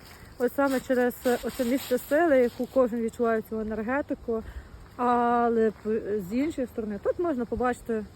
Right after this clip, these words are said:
не лише скелі зі слідами від забудови, почути, е,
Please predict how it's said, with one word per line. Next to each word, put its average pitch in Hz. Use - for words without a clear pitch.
не 240
лише 262
скелі 240
зі 233
слідами 240
від 233
забудови, 226
почути, 254
е, 240